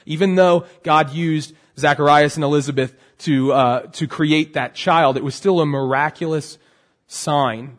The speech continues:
that God was doing something unique and special. And John the Baptist was obviously the prophet that was gonna be able to point to the Messiah. And what's interesting about this is that barrenness,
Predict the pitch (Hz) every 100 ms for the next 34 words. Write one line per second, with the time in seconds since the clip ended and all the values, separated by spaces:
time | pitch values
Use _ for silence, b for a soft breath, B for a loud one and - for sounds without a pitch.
0 | - 135 151 139 135 120 135 127 139 123
1 | 127 120 131 131 127 123 - 135 - -
2 | 131 - 120 - 127 131 135 127 131 135
3 | 123 127 123 127 123 - 117 117 - 139
4 | 139 - 117 b b b 120 131 120 123
5 | 123 123 120 110 - 139 120 139 117 110
6 | - 120 120 120 - b b b 135 147
7 | - 233 269 247 - 147 127 123 - 120
8 | 120 127 139 131 b b b b b b
9 | b _ _ - 170 220 226 165 160